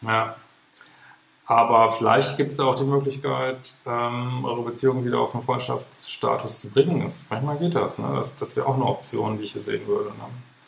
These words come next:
Weil das hat ja scheinbar gut, äh, funktioniert und, ähm, dann werden diese ganzen Erwartungshaltungen, die du natürlich zu Recht hast an eine <laughs> Beziehung, werden dann vielleicht raus, ne? Also vielleicht geht das, manchmal geht das, ne? Dass man sie wieder auf Freundschaftsebene zurückkriegt.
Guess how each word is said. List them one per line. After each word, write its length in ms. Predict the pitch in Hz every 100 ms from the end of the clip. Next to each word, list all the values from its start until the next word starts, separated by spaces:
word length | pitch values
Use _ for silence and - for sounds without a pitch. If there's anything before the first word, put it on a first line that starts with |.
| _ - - _
Weil 100 | 104
das 140 | 123
hat 80 | 120
ja 80 | 131
scheinbar 320 | - 123 120
gut, 400 | 120 131 - - -
äh, 420 | 123 120 120 120
funktioniert 880 | - 123 - 120 120 143 170 170 -
und, 460 | 131 127 127 123
ähm, 640 | 131 123 123 123 123 123 123 - _ - _ - - _ _
dann 160 | 110 107
werden 120 | 117
diese 140 | 113
ganzen 280 | 117 120 127
Erwartungshaltungen, 1120 | 117 113 135 135 120 - - - 113 113 113
die 60 | 117
du 40 |
natürlich 260 | 110 107 107
zu 120 | 120
Recht 320 | 104 127 -
hast 240 | 120 120 -
an 100 | 113
eine 60 |
<laughs> 20 | 110
Beziehung, 640 | - - 156 - - - - - - _ -
werden 160 | 120
dann 100 | 120
vielleicht 260 | 127 113 123
raus, 320 | 160 135 -
ne? 160 | 110 156
Also 200 | 135 -
vielleicht 260 | - 135
geht 160 | 185 196
das, 180 | - 113
manchmal 280 | 143 165
geht 160 | 175 202
das, 340 | 107 101 - -
ne? 140 | 123 135
Dass 160 | 139 -
man 120 | 120
sie 120 | 120
wieder 160 | 123 113
auf 220 | 113 -
Freundschaftsebene 640 | - 127 123 120 127 123 120
zurückkriegt. 640 | - 160 165 170 170 165